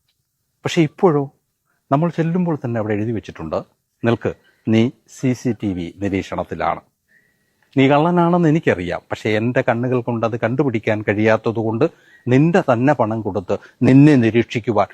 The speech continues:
ഞാൻ ഇവിടെ ക്യാമറ സ്ഥാപിച്ചിട്ടുണ്ട് എന്ന് പറയാതെ പറയുകയാണ്. സത്യം പറഞ്ഞാൽ നമുക്ക് നമ്മളെ തന്നെ ഒരു സംശയത്തിലായി പോകും. നമ്മുടെ പണം കൊടുത്ത് നമ്മളെ തന്നെ നിരീക്ഷണത്തിൽ വെച്ചിരിക്കുന്നു, സത്യത്തിൽ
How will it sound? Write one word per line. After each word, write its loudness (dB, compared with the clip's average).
ഞാൻ 0
ഇവിടെ -8
ക്യാമറ -4
സ്ഥാപിച്ചിട്ടുണ്ട് -6
എന്ന് -6
പറയാതെ 0
പറയുകയാണ്. -4
സത്യം -2
പറഞ്ഞാൽ 0
നമുക്ക് -2
നമ്മളെ -4
തന്നെ -4
ഒരു -6
സംശയത്തിലായി -8
പോകും. -16
നമ്മുടെ -2
പണം -2
കൊടുത്ത് -6
നമ്മളെ -2
തന്നെ -8
നിരീക്ഷണത്തിൽ -8
വെച്ചിരിക്കുന്നു, -12
സത്യത്തിൽ -2